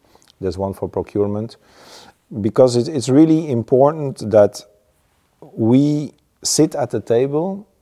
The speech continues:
that we understand what the challenges are, what the opportunities are,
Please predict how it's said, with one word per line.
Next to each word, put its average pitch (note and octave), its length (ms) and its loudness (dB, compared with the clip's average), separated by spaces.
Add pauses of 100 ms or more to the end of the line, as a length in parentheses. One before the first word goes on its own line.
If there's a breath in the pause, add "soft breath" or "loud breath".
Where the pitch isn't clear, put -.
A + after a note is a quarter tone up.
(480)
that A2+ 260 0
we G#2+ 220 -2
understand A2+ 580 -4
what G2+ 140 -2
the F#2+ 80 -8
challenges B2 540 -6
are, B2 180 -2
what G#2 160 -2
the - 100 -10
opportunities A2 680 -8
are, A#2 360 -4